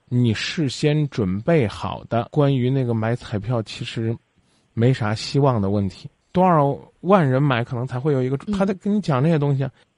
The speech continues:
Speaker 1: 去反思的机会。啊，你不理他，不给他做饭，冷落他，哎呀，他觉得家里边没有快乐。哪有快乐呢？彩票站，是吧？哪怕花二十块钱，每个星期去买一个希望。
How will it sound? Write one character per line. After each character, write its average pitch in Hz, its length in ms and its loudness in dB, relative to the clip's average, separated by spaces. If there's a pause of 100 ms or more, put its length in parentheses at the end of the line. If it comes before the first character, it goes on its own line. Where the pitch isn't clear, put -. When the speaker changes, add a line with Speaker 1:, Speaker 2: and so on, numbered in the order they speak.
(120)
Speaker 1:
去 - 240 0
反 101 360 -2
思 - 240 -4
的 135 120 2
机 104 200 -2
会。 - 200 -6 (480)
啊， 143 300 0
你 143 180 4
不 220 300 4
理 107 320 2
他， 117 500 0 (160)
不 185 120 0
给 143 120 2
他 127 140 2
做 170 300 2
饭， 156 360 2
冷 110 300 2
落 151 240 4
他， 104 260 0 (600)
哎 117 100 0
呀， 120 260 2
他 117 140 0
觉 123 140 2
得 123 100 2
家 131 220 4
里 110 100 4
边 104 180 4
没 127 100 4
有 110 120 4
快 113 320 0
乐。 107 160 0 (240)
哪 120 220 2
有 165 120 6
快 156 240 2
乐 156 140 4
呢？ 135 300 0
彩 - 160 -10
票 113 160 0
站， 120 200 0 (240)
是 - 120 0
吧？ 143 260 4
哪 123 160 -2
怕 160 60 0
花 185 180 0
二 240 220 -4
十 143 80 -2
块 131 120 -2
钱， 101 200 -6 (100)
每 131 160 0
个 139 80 0
星 196 160 -4
期 208 140 -2
去 196 80 0
买 113 220 0
一 120 60 -6
个 143 80 -2
希 - 240 -4
望。 214 160 -2